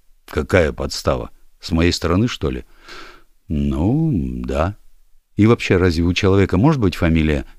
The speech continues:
Силачев?» Андрей рассмеялся так, что едва не потерял управление машиной.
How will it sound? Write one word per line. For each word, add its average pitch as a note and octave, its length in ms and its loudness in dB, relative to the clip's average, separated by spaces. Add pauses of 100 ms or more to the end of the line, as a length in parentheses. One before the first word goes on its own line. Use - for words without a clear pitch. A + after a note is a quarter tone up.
Силачев?» - 800 -2 (580)
Андрей F2 440 2
рассмеялся D#2+ 880 0
так, - 440 -2 (340)
что - 200 0
едва F2+ 420 4
не A#2+ 120 4
потерял F2 540 0
управление D#2 580 0
машиной. C#2 580 -4